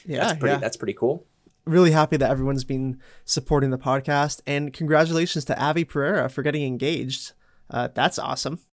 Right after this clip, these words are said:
Speaker 2: Yeah, good job. We go back to it with Avi all the way back to, what, like,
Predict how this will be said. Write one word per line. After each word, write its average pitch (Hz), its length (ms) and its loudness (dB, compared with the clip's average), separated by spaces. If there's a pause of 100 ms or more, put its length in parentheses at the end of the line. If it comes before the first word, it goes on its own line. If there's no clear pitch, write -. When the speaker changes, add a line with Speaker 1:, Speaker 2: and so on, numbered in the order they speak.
(120)
Speaker 2:
Yeah, 135 180 2
good 139 160 -2
job. 139 320 2 (420)
We 123 140 -4
go 131 140 4
back 123 260 4
to 123 200 4
it 113 60 6
with 117 120 2
Avi 113 320 4
all 113 120 6
the 120 60 2
way 113 140 4
back 110 240 2
to, 113 240 2
what, 104 180 2
like, 98 240 -4